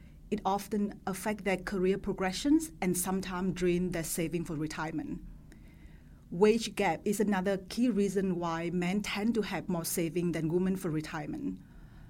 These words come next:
Not to mention that women are less likely to negotiate for salary and ask for promotion.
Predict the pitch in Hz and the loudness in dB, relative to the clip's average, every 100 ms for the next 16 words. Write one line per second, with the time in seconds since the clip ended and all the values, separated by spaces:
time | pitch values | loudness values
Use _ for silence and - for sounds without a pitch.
0 | - - 208 247 269 214 202 220 233 202 | -20 -4 2 4 4 4 4 4 2 2
1 | 175 175 208 208 208 - 190 185 208 226 | 0 2 4 6 4 2 2 4 4 0
2 | 214 214 226 240 240 185 185 180 165 - | 2 0 4 0 2 0 0 0 0 -2
3 | 151 170 - 170 160 156 156 165 175 - | -2 -4 -4 -2 0 2 0 0 -6 -4
4 | 170 160 175 175 170 160 170 147 127 | -4 -4 -6 -4 -2 -2 -2 -4 -6